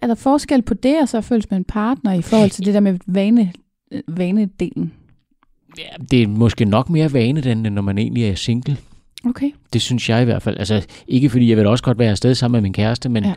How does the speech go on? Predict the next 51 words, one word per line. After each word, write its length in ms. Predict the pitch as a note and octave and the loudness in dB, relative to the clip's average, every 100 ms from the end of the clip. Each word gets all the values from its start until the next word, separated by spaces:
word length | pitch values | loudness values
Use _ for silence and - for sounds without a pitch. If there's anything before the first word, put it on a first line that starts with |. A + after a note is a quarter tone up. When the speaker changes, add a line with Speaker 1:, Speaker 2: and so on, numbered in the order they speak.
| - - - - | -6 -20 -20 -6
Speaker 2:
men 140 | C#3 | -2
det 180 | - A2 | 2 2
er 40 | G#2 | 4
ikke 140 | D3+ | 4
det 160 | A#2+ G#2 | 2 0
samme 480 | B2 A2+ C3 C#3+ A2 - | 2 2 2 0 -4 -2
behov, 340 | G#2+ G#2+ A#2 | 0 4 4
at 60 | B2 | 4
vi 80 | G#2 | 2
bare 200 | G2+ A2 | 0 0
skal 260 | - A#2 | 0 -2
der, 440 | A#2+ G2+ G2+ F#2+ A2 | 0 0 0 0 -2
fordi 200 | - G2 | -4 -4
før, 280 | - A#2+ A#2 | 0 0 0
der 140 | - | 0
skulle 220 | A2 - A2+ | -2 4 4
jeg 80 | |
næsten 260 | G2 G2 G#2+ | 4 0 -2
derned 180 | F#2 F#2 | 0 0
en 80 | G2 | 0
gang 160 | F2+ | -2
om 100 | G2 | -2
ugen, 260 | F#2+ G#2+ C#3 | -2 -2 -2
ikke? 140 | D3 C3+ | -4 -2
Speaker 1:
Ja, 60 | A3 | -2
ja, 120 | G3+ F#3 - | -2 -4 -8
så 60 | G3 | -8
var 40 | |
det 120 | F#3 - | -8 -8
tvangs. 520 | - - - - - C3 | -10 -10 -10 -12 -4 4
Speaker 2:
Ja. 180 | A#2+ G#2+ | 6 6
<laughs> 1200 | E3 F3+ E3+ F3 C3 - - - - - - - | 6 8 6 4 2 -4 -8 -18 -18 -18 -14 0
Men, 260 | C#3 B2 | 2 4
men 320 | B2 A#2+ A#2 G#2+ | 4 4 4 2
det, 340 | - B2 B2 | 2 2 2
det 100 | C3 | 2
behøver 280 | C#3+ B2+ A2 | 4 4 4
jeg 80 | A2 | 0
ikke. 120 | - - | -2 -4
Det 80 | A#2 | 0
samme 220 | B2 B2+ | 2 2
behov 300 | B2+ G#2 A2+ | 2 2 2
har 140 | A2 G2 | 0 0
jeg 180 | G#2+ | 0
ikke. 380 | G2+ - - - - | 0 -2 -12 -20 -8
Speaker 1:
Nej. 120 | E3 E3 - _ _ _ - | -8 -8 -12 _ _ _ -6
Speaker 2:
I 60 | |
hvert 140 | G2 A2 | 0 2
fald 120 | A#2+ | 2
ikke 100 | A#2 | 2
endnu. 200 | G2 | 2